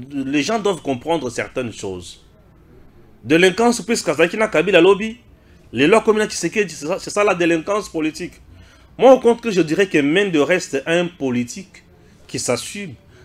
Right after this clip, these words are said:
un politique qui comprend ce qu'il fait, et un politique qui n'est pas hypocrite. Pourquoi ? Tout le monde qui a travaillé avec Mobutu dans ce pays, majorité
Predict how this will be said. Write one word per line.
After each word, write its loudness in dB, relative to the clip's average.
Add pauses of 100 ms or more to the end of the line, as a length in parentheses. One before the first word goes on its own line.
(140)
un 2
politique -4
qui -8
comprend 0
ce -4
qu'il -4
fait, -6 (720)
et -2
un 4
politique -4 (640)
qui 0 (540)
n'est 2
pas 4
hypocrite. 0 (220)
Pourquoi ? 4 (1800)
Tout 8
le 8
monde 6
qui 6
a 10
travaillé 6
avec 4
Mobutu -2 (360)
dans 4
ce -2
pays, -2 (840)
majorité 4